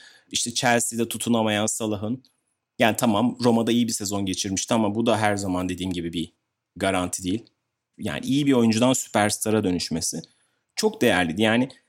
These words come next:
önemli olan Liverpool o yapıyı oluşturdu ve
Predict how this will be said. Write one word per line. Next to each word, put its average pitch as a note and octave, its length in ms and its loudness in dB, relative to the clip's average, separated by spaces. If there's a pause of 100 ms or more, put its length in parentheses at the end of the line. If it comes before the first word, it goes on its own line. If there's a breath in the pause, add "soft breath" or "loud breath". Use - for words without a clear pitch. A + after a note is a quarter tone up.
(280 loud breath)
önemli C#3+ 400 4
olan E3 320 2
Liverpool D#3 420 0
o C#3 100 2
yapıyı C#3 420 0
oluşturdu A#2 720 -2 (160)
ve - 80 0